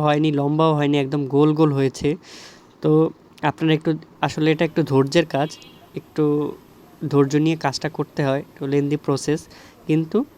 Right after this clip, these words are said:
যখন লাস্টে শেষ হয়ে যায়, করা শেষ হয়ে যায়, তখন আসলে খুব ভাল লাগে। সুগার সিরাপটা অন্য চুলায় হচ্ছিল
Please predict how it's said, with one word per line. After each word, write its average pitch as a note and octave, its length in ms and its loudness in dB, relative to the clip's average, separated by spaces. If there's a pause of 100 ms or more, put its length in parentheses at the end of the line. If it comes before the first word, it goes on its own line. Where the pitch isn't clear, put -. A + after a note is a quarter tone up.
(300)
যখন D#3 220 -2 (100)
লাস্টে C#3+ 320 -2 (220)
শেষ D#3 260 0
হয়ে E3 200 2
যায়, C#3 140 0 (640)
করা D#3 180 2 (100)
শেষ D3 200 0
হয়ে D3 160 2
যায়, D3+ 140 -2 (340)
তখন D3 240 -4
আসলে D3+ 300 0
খুব D3+ 240 -2
ভাল B2 180 0
লাগে। A#2+ 200 -4 (1300)
সুগার F#3 300 4
সিরাপটা F#3+ 380 2 (540)
অন্য F3+ 220 2 (140)
চুলায় F3+ 320 4
হচ্ছিল D#3+ 360 2